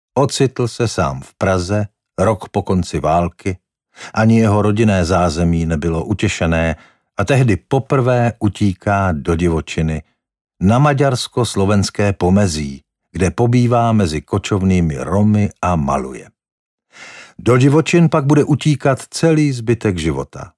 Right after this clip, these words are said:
Jako tramp, který se probouzí v ranní rose, ale hlavně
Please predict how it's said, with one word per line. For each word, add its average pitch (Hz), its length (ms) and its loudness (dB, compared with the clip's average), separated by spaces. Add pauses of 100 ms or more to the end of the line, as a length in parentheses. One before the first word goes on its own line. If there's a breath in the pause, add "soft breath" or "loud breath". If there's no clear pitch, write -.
(720 soft breath)
Jako 110 300 0
tramp, 135 460 2
který 123 380 0
se 113 200 0
probouzí 113 680 2
v 104 60 2
ranní 104 360 2
rose, 95 460 -2
ale 82 240 0
hlavně 113 540 0